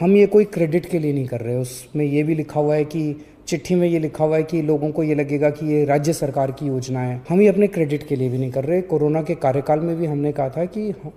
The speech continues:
दिल्ली के अंदर आम आदमी पार्टी सरकार किसी भी credit के लिए काम नहीं कर रही, credit सारा उनका, काम सारा हमारा, कि हम actually लोगों के घर घर तक राशन पहुंचाने में सफल हो रहे थे।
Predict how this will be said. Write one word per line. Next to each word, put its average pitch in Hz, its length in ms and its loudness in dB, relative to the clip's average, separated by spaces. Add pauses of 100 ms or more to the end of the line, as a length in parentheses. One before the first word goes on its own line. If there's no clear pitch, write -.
(140)
दिल्ली 151 340 -2
के 185 120 -2
अंदर 147 400 0
आम 139 220 -4
आदमी 156 260 -4
पार्टी 131 380 -4
सरकार 127 560 -2 (840)
किसी 175 200 -4
भी 208 120 2
credit 156 380 -2
के 180 120 -2
लिए 170 140 0
काम 143 220 -2
नहीं 143 140 -2
कर 143 140 -4
रही, 185 120 -2
credit 156 420 0
सारा 143 280 0 (120)
उनका, 135 280 0 (160)
काम 160 240 4
सारा 156 420 2
हमारा, 117 360 -2 (320)
कि 170 60 -8
हम 190 460 -2
actually 190 440 0
लोगों 160 300 0
के 180 140 -2
घर 135 220 -4
घर 151 160 -4
तक 147 220 -4
राशन 131 340 -6
पहुंचाने 135 440 -8
में 160 120 -6
सफल 160 360 -4
हो 156 120 -2
रहे 135 140 -6
थे। 127 160 -10